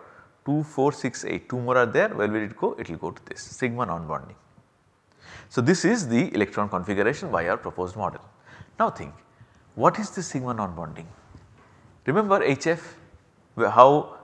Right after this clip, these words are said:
uh, some orbitals were lopsided on hydrogen and some orbitals were lop-, lopsided on, uh, F. Here also the sigma N V is actually lopsided. Why? Because sigma N V is a non-bonding orbital on, uh,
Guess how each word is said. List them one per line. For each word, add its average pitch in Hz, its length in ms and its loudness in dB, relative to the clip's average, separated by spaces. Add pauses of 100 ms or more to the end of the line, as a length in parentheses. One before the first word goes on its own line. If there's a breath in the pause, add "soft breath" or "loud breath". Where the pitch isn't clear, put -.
(120)
uh, - 320 4
some 147 200 6
orbitals 139 600 8
were 127 80 6
lopsided 123 680 2 (460)
on 110 220 0
hydrogen 107 560 -2
and 107 100 -2
some 107 180 0
orbitals 107 500 0
were 90 60 -2
lop-, 90 220 -2
lopsided 95 480 -6
on, 90 260 -10 (380 soft breath)
uh, 78 280 -6 (300)
F. - 300 -4 (640 soft breath)
Here 190 120 0
also 151 440 -4 (240 loud breath)
the 107 60 -8
sigma 147 360 -2
N 131 140 -6
V 117 100 -2
is 131 100 -6
actually 120 360 -6
lopsided. 82 500 -10 (400)
Why? 156 220 2 (320 loud breath)
Because 135 340 2
sigma 151 300 0
N 151 200 0
V 110 260 -2
is 117 240 -4
a - 100 -4
non-bonding 147 720 0
orbital 113 640 2 (160)
on, 127 340 -2 (380 soft breath)
uh, 92 160 -2